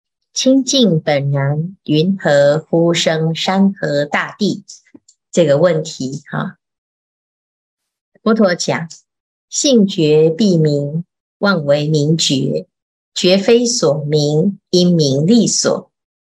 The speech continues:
就是我们这个觉性啊，它本来就具有本具的光明，但是如果起了一个妄念，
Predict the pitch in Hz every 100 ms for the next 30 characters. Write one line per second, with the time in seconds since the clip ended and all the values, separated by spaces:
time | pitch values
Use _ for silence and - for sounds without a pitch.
0 | _ _ _ _ - 175 170 190 143 147
1 | 151 165 151 - 131 131 - 208 156 -
2 | - _ _ _ 170 170 147 139 139 147
3 | 147 - 156 139 - 214 151 110 - -
4 | _ _ _ _ _ _ _ _ _ _
5 | _ _ _ _ _ _ 180 160 139 233
6 | 208 - 135 82 - 190 185 190 165 113
7 | 170 - _ _ _ _ _ _ - 180
8 | 185 175 165 147 120 _ _ - 165 175
9 | 147 123 87 - _ _ - - 147 156
10 | 156 160 151 214 202 156 165 147 202